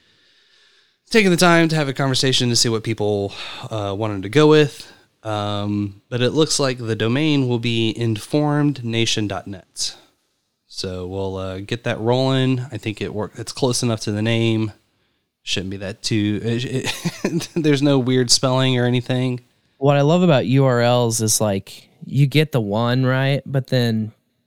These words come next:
Speaker 2: you can get m-, more over time that
Speaker 1: Yeah.
Speaker 2: just point to the same place. Like, I love what you guys have for love is lit dot com because it's just so easy that redirects, you know, and, and there's the threes for ease, which is a,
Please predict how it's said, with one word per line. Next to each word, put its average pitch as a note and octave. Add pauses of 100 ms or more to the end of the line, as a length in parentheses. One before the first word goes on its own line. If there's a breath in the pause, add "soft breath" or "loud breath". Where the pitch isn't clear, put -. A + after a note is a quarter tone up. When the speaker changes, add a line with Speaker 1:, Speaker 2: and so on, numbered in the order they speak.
(100)
Speaker 2:
you B2+
can A2+
get A#2
m-, C3+ (340)
more F#2
over F#2+
time G2
that -
Speaker 1:
Yeah. G#2
Speaker 2:
just -
point -
to G#2+
the G2+
same F#2+
place. G2
Like, A#2+ (220 loud breath)
I C#3+
love D3+
what A#2
you D3+
guys B2+
have A#2+
for B2+
love A2+
is G2
lit B2
dot G2+
com G#2 (100)
because G#2+
it's F#2
just -
so G2+
easy G2+
that F#2
redirects, G2+
you F#2
know, F#2+
and, F#2+ (580 soft breath)
and A2+
there's A#2
the A#2
threes C3+
for B2+
ease, B2+
which A2
is A2
a, G2